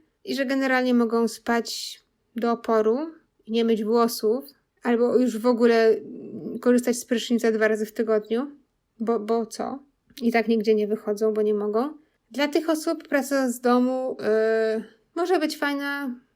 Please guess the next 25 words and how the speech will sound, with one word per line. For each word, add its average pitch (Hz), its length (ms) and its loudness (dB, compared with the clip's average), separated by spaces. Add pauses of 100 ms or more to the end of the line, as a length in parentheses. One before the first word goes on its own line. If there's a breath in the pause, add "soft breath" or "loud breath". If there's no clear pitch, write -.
(120)
przez - 240 -8
pierwsze 269 360 0
dni, 262 300 0
ale 254 240 -4
potem 254 560 -4
będziemy 277 420 -2
czuli 277 360 -4
taki 262 400 -6
niedosyć, 247 760 -4
niedosyt, 247 720 -2 (340)
a 233 380 -4
coś 247 200 -6
takiego, 247 500 -2
że 240 420 -2
ej, 262 280 -4
tak - 520 -8
właściwie 254 400 -4
się 240 100 -6
źle 214 180 -4
czuję, 269 280 -2 (800 soft breath)
bo 233 220 0
mi 233 100 2
się 233 240 0
nie 226 160 0
chce 220 580 -4